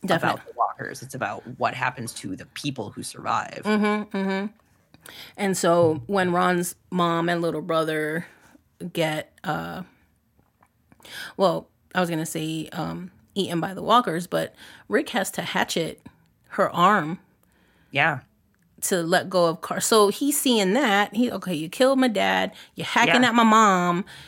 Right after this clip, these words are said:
Speaker 2: Yep.
Speaker 1: I'm gonna, you know, I'm, I'm gonna gun you down." And
Speaker 2: Mm-hmm.
Speaker 1: then that, there goes the end of that family. God,
Speaker 2: Well, and
Speaker 1: that's
Speaker 2: Spencer felt the same way about Rick.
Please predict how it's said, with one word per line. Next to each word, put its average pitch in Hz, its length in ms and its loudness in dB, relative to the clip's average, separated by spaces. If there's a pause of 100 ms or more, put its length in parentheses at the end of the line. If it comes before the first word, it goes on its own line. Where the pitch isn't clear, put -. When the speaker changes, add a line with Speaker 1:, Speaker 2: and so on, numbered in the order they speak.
(140)
Speaker 2:
Yep. - 200 -6
Speaker 1:
I'm 220 180 4
gonna, 254 360 4
you 285 160 2
know, 226 320 2 (160)
I'm, 214 280 2
I'm 202 240 0
gonna 220 200 2
gun 254 200 6
you 320 100 6
down." 220 500 0 (380)
And 202 140 4
Speaker 2:
Mm-hmm. 196 60 4
Speaker 1:
then 180 500 2 (680)
that, 170 420 -2
there 175 240 -6
goes 180 260 -6
the 170 80 -6
end 175 180 -6
of 165 100 -2
that 165 220 -4
family. 160 460 -8 (420)
God, - 100 -8 (180)
Speaker 2:
Well, 240 60 4
and 277 80 4
Speaker 1:
that's - 160 2
Speaker 2:
Spencer 233 340 0
felt - 200 0
the 139 80 -2
same 135 220 0
way 135 160 0
about 131 240 -2
Rick. - 320 -12